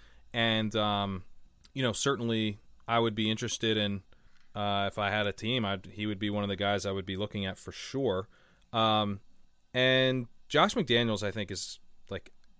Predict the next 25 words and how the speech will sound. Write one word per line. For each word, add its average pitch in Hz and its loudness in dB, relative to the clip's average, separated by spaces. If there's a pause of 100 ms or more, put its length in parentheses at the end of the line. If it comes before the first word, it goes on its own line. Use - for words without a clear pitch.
absolutely 110 -4
bring 85 -8
him 85 -10
in. 82 -10 (200)
Like, 107 -4
I, 120 2
I - 2
don't, 131 0 (540)
I 135 4
think, 160 2
like, 139 4
oh, 143 8
yeah, 139 8
he, 120 -4 (500)
I, 135 0
I've 151 2
talked 170 6
about 123 0
this - -4
before. 127 4
Like, 113 2 (380)
he's, 131 -2 (520)
I 120 -2
think 120 -4
it's - -6